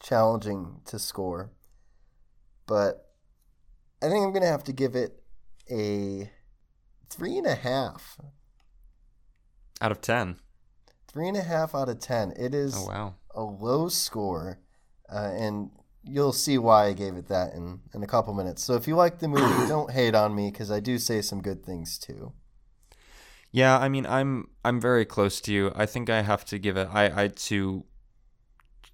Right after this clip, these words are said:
Speaker 2: sort of waffle between a couple of scores. Um, I tend to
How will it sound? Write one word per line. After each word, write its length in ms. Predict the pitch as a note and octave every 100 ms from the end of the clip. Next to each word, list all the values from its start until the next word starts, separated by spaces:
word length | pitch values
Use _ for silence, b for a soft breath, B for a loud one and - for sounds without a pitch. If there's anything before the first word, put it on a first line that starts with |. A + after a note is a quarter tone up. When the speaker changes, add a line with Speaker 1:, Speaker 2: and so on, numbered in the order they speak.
| - - -
Speaker 2:
sort 280 | - - G#2
of 100 | G2
waffle 360 | G2 F#2+ G2+ G2
between 280 | G2+ G#2 F#2+
a 60 |
couple 300 | - F#2 F#2+
of 80 | F#2+
scores. 600 | - G2+ F#2+ F#2 F2+ - b b b b b
Um, 240 | G2+ G2 G2
I 100 | G#2+
tend 300 | - B2 A#2
to 400 | A#2 G#2+ F#2+